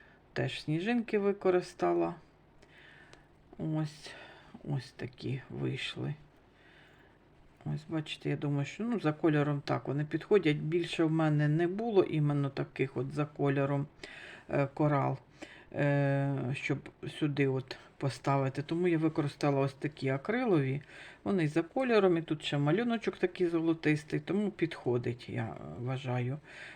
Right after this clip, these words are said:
Також, е, за бажанням замовниці я гачечок поставила, а не карабінчик. Ось вона просила. Ну і, в принципі, все. Все, що побажання. А, і замінити конектори, щоб були, в бр-,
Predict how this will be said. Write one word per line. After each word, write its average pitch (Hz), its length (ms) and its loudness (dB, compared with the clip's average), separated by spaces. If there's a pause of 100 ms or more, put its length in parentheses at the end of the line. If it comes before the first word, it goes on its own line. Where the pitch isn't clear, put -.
(220)
Також, - 540 0
е, 131 220 2
за 143 140 2
бажанням 139 760 2
замовниці 131 920 0 (220)
я 147 200 2
гачечок 151 640 -2
поставила, 196 880 2
а 175 100 -2
не 175 160 -2
карабінчик. 180 840 0 (680)
Ось 170 380 -2
вона 170 240 0
просила. 170 760 2 (1200)
Ну 202 220 2
і, 220 60 2
в 196 40 -6
принципі, 170 600 4
все. 135 440 -2 (300)
Все, - 280 -2
що 135 400 -4 (420)
побажання. 165 640 6
А, 147 140 4
і 143 60 2
замінити 190 540 6
конектори, 135 640 0
щоб 143 360 -2
були, 156 340 4
в 160 60 6
бр-, 151 200 0